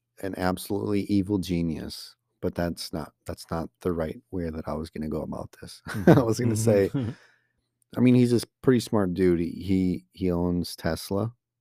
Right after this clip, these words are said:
Speaker 2: Mm-hmm.
Speaker 1: right? He, does he,
Speaker 2: Yeah.
Speaker 1: would you say he owns it, or is he, like, the C E O?
Speaker 2: Well, I'm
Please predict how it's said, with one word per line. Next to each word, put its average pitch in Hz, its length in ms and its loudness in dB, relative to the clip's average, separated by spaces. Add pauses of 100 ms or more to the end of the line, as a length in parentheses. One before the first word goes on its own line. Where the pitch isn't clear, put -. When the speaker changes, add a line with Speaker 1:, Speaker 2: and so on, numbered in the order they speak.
(120)
Speaker 2:
Mm-hmm. 87 280 -8
Speaker 1:
right? 123 240 0
He, 127 320 0
does 120 140 0
he, 127 80 0
Speaker 2:
Yeah. 107 140 0
Speaker 1:
would 135 180 2
you 135 80 -2
say 147 140 4
he 117 180 4
owns 135 280 2
it, 208 80 0
or 123 80 4
is 107 120 2
he, 110 120 4
like, 92 220 0
the 90 100 -2
C 87 420 -4
E 78 60 -2
O? 80 400 -4
Speaker 2:
Well, 98 300 -12 (100)
I'm 101 260 -12